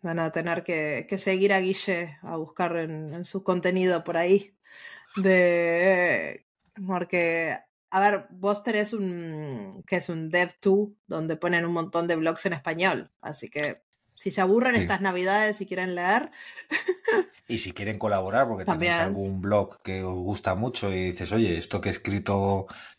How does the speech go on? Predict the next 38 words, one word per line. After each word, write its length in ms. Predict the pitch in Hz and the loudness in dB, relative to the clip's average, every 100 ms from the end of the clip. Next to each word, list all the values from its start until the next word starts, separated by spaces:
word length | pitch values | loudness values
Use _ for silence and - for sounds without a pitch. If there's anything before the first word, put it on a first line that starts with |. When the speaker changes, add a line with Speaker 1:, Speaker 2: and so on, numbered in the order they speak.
| _ _ _ _ | _ _ _ _
Speaker 2:
eh, 240 | 95 87 92 | -4 -4 -6
es 80 | |
potente, 680 | - 104 110 113 113 151 180 - | -2 -2 2 0 2 0 -2 -6
hacérnoslo 560 | - - 95 101 101 | -8 -6 -6 -4 -4
llegar 460 | 95 95 107 127 - - | -4 -2 0 0 -4 -12
y 60 | |
lo 180 | 107 95 | -8 -8
publicamos 760 | - 90 87 101 95 92 90 - | -6 -6 -4 -2 -2 -4 -6 -6
en, 320 | 90 87 85 | -6 -6 -10
en 100 | 87 | -12
el 140 | 92 90 | -12 -10
portal". 420 | 87 87 113 113 - | -12 -8 -8 -8 -18
Speaker 1:
Sí, 260 | - 202 180 | -4 -2 0
Speaker 2:
La 80 | - | 2
idea 140 | 101 160 | 4 4
es 40 | |
Speaker 1:
como 80 | 165 | 2
Speaker 2:
agregar 500 | 143 120 113 - - _ _ _ | 0 0 2 0 -2 _ _ _
todo 140 | - 170 | -2 2
el 40 | 160 | 2
Speaker 1:
Claro. 60 | |
Speaker 2:
contenido 500 | - 110 107 110 104 | 0 -2 -2 0 0
tequi 420 | 104 110 107 107 101 | 0 0 0 -4 -2
de 80 | |
A 60 | 101 | -2
W 340 | 101 101 101 | 0 -2 -2
S 160 | 98 - | -4 -2
en 60 | 98 | -4
español 440 | - 101 107 107 | -2 -2 -2 -2
en 60 | 101 | -4
un 120 | 98 | -2
solo 260 | - 104 | 0 0
sitio 400 | 95 113 110 110 - _ - _ _ _ | 0 -2 -4 -8 -10 _ -20 _ _ _
para 200 | 90 87 | -2 -2
que 140 | 90 | -4
tengáis 380 | 85 82 87 90 | -8 -8 -6 -4
variedad 480 | 90 92 92 98 101 | -4 -4 -2 0 0
de 220 | 104 101 | 0 -4